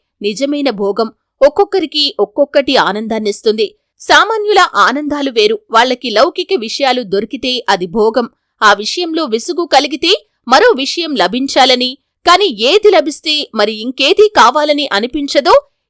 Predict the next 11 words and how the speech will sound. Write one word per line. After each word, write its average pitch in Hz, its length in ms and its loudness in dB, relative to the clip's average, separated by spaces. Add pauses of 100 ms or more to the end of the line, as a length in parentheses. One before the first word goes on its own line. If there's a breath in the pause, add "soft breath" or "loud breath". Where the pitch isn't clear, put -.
ఏది 277 260 4
పరిపూర్ణమైన 311 920 0
ఆనందమో 269 520 2 (340)
అదే 202 240 2
నిజమైన 226 480 -4
భోగం. 190 440 -2 (260)
అలాంటి 415 380 4
భోగం 269 500 4 (100)
యోగం 311 380 4
వల్లనే 226 340 0
లభ్యమవుతుంది. 208 800 -2